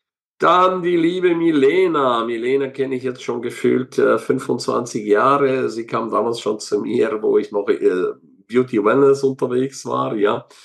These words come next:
Sie hat bei mir alle, alle Ausbildungen gemacht, von Doggy Wellness, Baby Wellness, über viele, viele andere Spezialausbildungen. Und ja, sie begleitet mich jetzt schon so, so, so lange. Also, wenn du irgendwo ein medizinisches Thema hast, ja,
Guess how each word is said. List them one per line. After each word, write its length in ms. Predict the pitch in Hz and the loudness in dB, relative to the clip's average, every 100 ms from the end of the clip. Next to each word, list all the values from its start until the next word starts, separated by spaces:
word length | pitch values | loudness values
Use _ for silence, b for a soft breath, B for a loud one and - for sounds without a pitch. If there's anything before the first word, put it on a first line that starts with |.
| b b _ | b b _
Sie 180 | - - | -6 -4
hat 80 | - | -2
bei 80 | 104 | -2
mir 280 | 104 - - | 0 -2 -2
alle, 240 | - - | -2 0
alle 240 | 60 64 71 | 0 -2 -2
Ausbildungen 600 | 113 123 123 117 107 110 | -6 -4 0 0 2 0
gemacht, 340 | 104 110 110 | -2 -4 -8
von 320 | - 107 107 | -2 -2 -2
Doggy 340 | 101 101 101 98 | 0 0 2 2
Wellness, 400 | 95 98 101 90 | 2 2 0 0
Baby 320 | 104 95 95 | 0 0 -2
Wellness, 340 | 87 87 98 98 | -2 0 -2 -2
über 160 | 98 | -4
viele, 280 | - 120 110 | -4 -4 -4
viele 280 | 107 101 82 | -2 -2 0
andere 240 | 98 104 | -2 -4
Spezialausbildungen. 1900 | - - 143 - - 156 165 180 170 156 147 131 127 - 135 117 113 107 107 101 | -6 -8 -10 -10 -10 -6 -4 0 0 0 -2 -2 -4 -2 0 0 0 0 2 0
Und 380 | 90 90 - - _ b b b b | -4 -8 -10 -20 _ b b b b
ja, 300 | - 98 107 | -6 -2 -2
sie 160 | 104 107 | -2 -2
begleitet 640 | 104 98 87 104 104 - | 0 2 2 2 -2 -6
mich 160 | 101 104 | -6 -4
jetzt 160 | 104 - | -4 -4
schon 260 | 107 95 | -4 -4
so, 460 | 76 85 107 131 143 | -10 -4 0 2 2
so, 240 | 135 127 | 2 0
so 300 | 123 117 104 | 0 2 2
lange. 580 | 95 82 95 95 95 - | 2 -2 -2 -4 -6 -6
Also, 500 | 69 85 90 - 92 | -4 -2 -4 -4 -4
wenn 200 | 87 85 | -2 -4
du 100 | 87 - | -4 -6
irgendwo 1160 | 117 123 131 143 160 135 87 82 101 - 127 - | -2 2 4 2 0 -4 -8 -2 2 2 2 -2
ein 260 | 92 104 | -4 -4
medizinisches 1080 | 92 87 92 - - 117 143 131 117 107 - | -4 -6 -8 -14 -8 -6 -4 -4 -4 -8 -10
Thema 500 | - 127 127 78 71 | -4 0 0 -4 -10
hast, 360 | 73 - - 80 | -12 -14 -14 -6
ja, 220 | 87 | -6